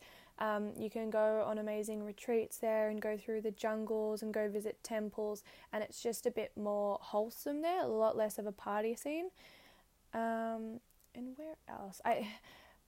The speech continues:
if you're not really into the touristy scene, probably stay away from Seminyak and Kuta, but if you're there for just, like, partying, drinking, you don't really want too much of a cultural experience, then yeah, Kuta and Seminyak is probably great for you.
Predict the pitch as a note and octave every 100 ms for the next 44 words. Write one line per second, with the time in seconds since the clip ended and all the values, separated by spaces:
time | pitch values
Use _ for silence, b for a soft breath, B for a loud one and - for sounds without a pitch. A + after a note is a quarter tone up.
0 | _ B3 B3+ B3+ C#4 D4+ D4+ B3+ A#3+ A3+
1 | G#3+ A3 G#3+ G#3+ A3 G#3+ G#3 G#3 G#3+ G#3+
2 | A3+ A#3+ - G#3 G#3 G3+ G#3+ G#3+ G#3 G3+
3 | G3+ G3+ G#3+ - A#3 C#4+ F4 B B -
4 | G#3+ G#3+ A3+ A3+ B3 B3+ C4+ - C4+ -
5 | G#3+ G3+ G3+ G3+ G3+ G3+ G3+ G3+ G#3 G3+
6 | G3+ G3 - G3+ G#3 G3+ G#3+ G#3 G3 G3+
7 | - - G3+ G3 G3+ G3+ G3 F#3+ G#3 -
8 | - F#3+ G3 - - - - G3 - B3+
9 | - - G#3+ G#3 G3+ G3 G3 G3 - G#3+
10 | - G3 G3 G3 F#3+ - - A2+